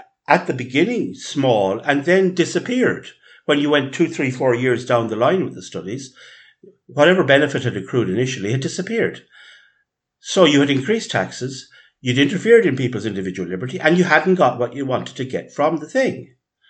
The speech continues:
Now, on that basis, if no other basis, then stop doing it.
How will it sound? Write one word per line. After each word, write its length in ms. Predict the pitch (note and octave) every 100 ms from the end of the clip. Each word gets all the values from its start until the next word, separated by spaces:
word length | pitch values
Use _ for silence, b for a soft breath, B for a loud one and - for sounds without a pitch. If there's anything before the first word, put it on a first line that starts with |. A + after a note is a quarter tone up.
| b b b b b _ -
Now, 220 | D#3 D3
on 140 | A#2
that 240 | D#3+ A3+ D3+
basis, 340 | A#2 A#2+ G2
if 120 | F#2
no 120 | A#2+ F3+
other 160 | F#3+
basis, 360 | F#2+ F#2+ F#2 C#3
then 160 | F3
stop 320 | F3+ F#3+ F#3 -
doing 240 | A3+ G3+
it. 160 | E3